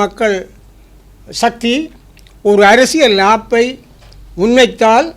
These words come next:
அல்லது முன்வைக்கிற முயற்சி எடுத்தால் அப்பொழுது நாங்கள் கூட்டாக பேச தயார் என்று தானே நாங்கள் சொல்லியிருக்கோம். ஒரு காலம் அவர் திருப்பி திருப்பி சொல்றாரு சில விஷயங்கள். அப்படித்தானே சொன்னா, சொன்னா, சொன்னா உண்மையாக வந்திருந்தானே? அப்படி இல்லை. நான் தெளிவாக பொறுப்போடு சொல்றேன்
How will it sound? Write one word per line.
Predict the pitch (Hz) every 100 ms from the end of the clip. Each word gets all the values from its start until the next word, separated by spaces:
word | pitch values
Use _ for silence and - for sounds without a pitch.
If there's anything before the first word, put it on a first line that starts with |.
| -
அல்லது | 247 285 294 262
முன்வைக்கிற | 254 269 262 240 247 240
முயற்சி | 214 233 - 269
எடுத்தால் | 196 170 285 330
அப்பொழுது | 294 349 359
நாங்கள் | 359 349 302
கூட்டாக | 349 339 320
பேச | 339 330
தயார் | 285 320 349
என்று | 370 311
தானே | 226
நாங்கள் | 220 214 214
சொல்லியிருக்கோம். | 226 190 175 175 214
ஒரு | 254
காலம் | 277 330 349 370 - - -
அவர் | 196 247
திருப்பி | 330 381 381
திருப்பி | 349 359
சொல்றாரு | 311 262 262 208 156 180
சில | 208
விஷயங்கள். | 214 190 214 220 214
அப்படித்தானே | 214 226 202 170
சொன்னா, | 190 202
சொன்னா, | 190 202 196
சொன்னா | 190 202 190
உண்மையாக | 196 208 202
வந்திருந்தானே? | 220 233 262 190 - - - - -
அப்படி | 180 - 190 214
இல்லை. | 185 175 190 185 117 - - - -
நான் | 202 214 214
தெளிவாக | - 247 277 285 269 254 277
பொறுப்போடு | 285 285 359 320 220
சொல்றேன் | 190 196 185 185